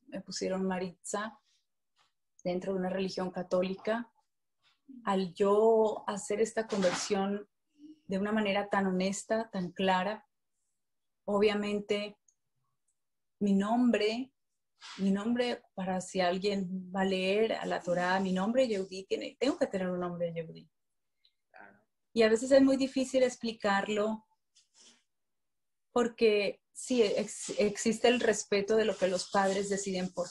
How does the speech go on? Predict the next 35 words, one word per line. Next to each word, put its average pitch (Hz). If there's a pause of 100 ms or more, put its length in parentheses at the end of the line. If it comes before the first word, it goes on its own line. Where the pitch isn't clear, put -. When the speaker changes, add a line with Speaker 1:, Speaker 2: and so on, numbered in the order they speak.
(100)
Speaker 1:
ti, 196 (1200)
¿cierto? 202 (1160)
Pero 202 (800)
yo 214
sentía 240
la 240
necesidad 196
de 196
tener 190 (180)
un 220
nombre 220
Yehudí. 160 (840)
Y 214
de 202
hecho, 202
cuando 220
te 196
hacen 190
la 226
conversión, 185
tienes 294
que 214
elegir 185
un 180
nombre. 165 (1200)
Speaker 2:
Claro. -
Speaker 1:
En 214
este 226
caso, -
no 214
le 220
pregunté 214
a 185
mis 196
papás 180